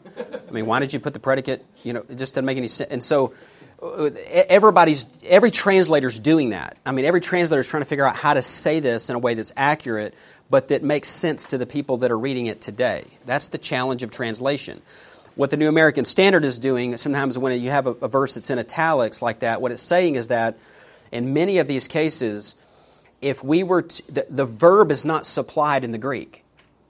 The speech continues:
or the subject is not supplied in the Greek, it's assumed that you understand that this is what it's talking about because it was mentioned back four verses earlier.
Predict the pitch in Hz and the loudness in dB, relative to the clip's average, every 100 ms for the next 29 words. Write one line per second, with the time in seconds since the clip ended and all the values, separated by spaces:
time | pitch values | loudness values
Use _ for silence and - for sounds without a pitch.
0 | _ 139 135 127 - 196 185 156 131 117 | _ -2 0 2 4 4 2 -4 -6 -4
1 | 147 - - 123 151 143 131 120 113 147 | -4 -2 -4 -2 -2 0 0 -4 -2 -4
2 | - 160 - 139 - - 226 240 139 113 | -2 -6 -4 -2 0 2 0 0 0 -2
3 | 123 135 - - _ 160 135 156 151 170 | -6 -10 -18 -20 _ 0 0 -4 -2 0
4 | 151 - - 202 175 143 147 156 143 139 | 0 -2 0 0 0 -2 -2 -2 -2 0
5 | 139 120 - 165 180 147 117 120 135 - | 0 0 0 0 0 -2 0 -2 -2 -6
6 | 135 135 139 127 151 196 190 147 135 143 | -4 -2 -4 -2 2 2 0 -4 0 -2
7 | 147 - 180 156 151 135 - 143 151 101 | -2 2 2 2 -2 -4 -4 -4 -4 -6
8 | 67 | -12